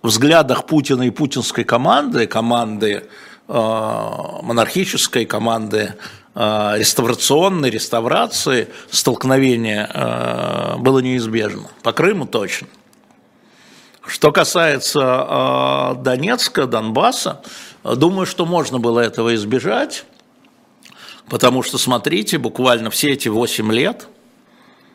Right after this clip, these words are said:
Россия, с четырнадцатого по двадцать второй, Россия не признавала Д Н Р, Л Н Р как отдельные государства или как сепаратистские территории.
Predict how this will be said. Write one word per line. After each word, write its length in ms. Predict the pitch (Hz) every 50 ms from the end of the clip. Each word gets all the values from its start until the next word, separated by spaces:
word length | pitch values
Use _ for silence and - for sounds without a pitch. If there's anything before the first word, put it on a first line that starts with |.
| _ _
Россия, 640 | - - 127 123 - - - 165 180 214 226 - - - - - _ _ _ _ _ _ _ _ _ -
с 180 | - - 170 113
четырнадцатого 720 | - - - 135 - 165 147 127 120 - - - 120 113
по 140 | 92 - 113
двадцать 440 | 110 110 110 110 104 - - - -
второй, 420 | - - - 113 123 160 233 277 - - - _ _ - _ _ - - - - _ _ _ _ - _ _ _ _ -
Россия 560 | 127 120 127 117 - - - 180 196 196 170
не 280 | 139 131 139 156 190
признавала 960 | 196 - 170 165 131 110 127 127 120 117 120 117 117 113 110 107 107 - - - _ -
Д 160 | 131 123 123
Н 100 | 120 127
Р, 180 | 127 127 120
Л 160 | 113 113 113 113
Н 80 | 110
Р 180 | 113 135 170 170
как 200 | - - - -
отдельные 460 | 113 107 101 113 117 110 107 113 113
государства 680 | 107 113 110 - - 110 107 107 101 101 - - - 107
или 100 | 104 104
как 200 | 104 117 117 -
сепаратистские 640 | - 127 - 117 110 98 - - 107 - - 117 107
территории. 600 | - 120 110 107 107 - 120 107 107 101 -